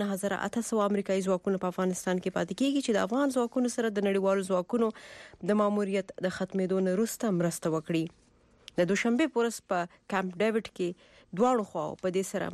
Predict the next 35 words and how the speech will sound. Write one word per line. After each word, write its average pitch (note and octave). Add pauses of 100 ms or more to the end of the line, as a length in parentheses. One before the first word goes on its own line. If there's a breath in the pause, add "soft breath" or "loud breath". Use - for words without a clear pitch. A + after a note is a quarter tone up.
موافقه F3
کړې A3+
وه F#3
چې F3
امریکا G3
به F#3
د F3+
دوه G3
زره G3
اوولسمه G3
کاله G#3+
پورې B3 (100)
د A#3
افغان B3+
ځواکونو C4
سره C4+ (540 loud breath)
مالي F3+
مرستې F#3
جاري E3+
وساتي. - (180)
په E3+
دې F#3 (100)
برسیره G3 (420 loud breath)
دوی G3
دغه F#3
اعلان F#3
هم C4
وکړو B3
چې A3+
امریکا A#3
به A3
د G#3+
افغانستان G#3
د F#3+
پرمختګ G3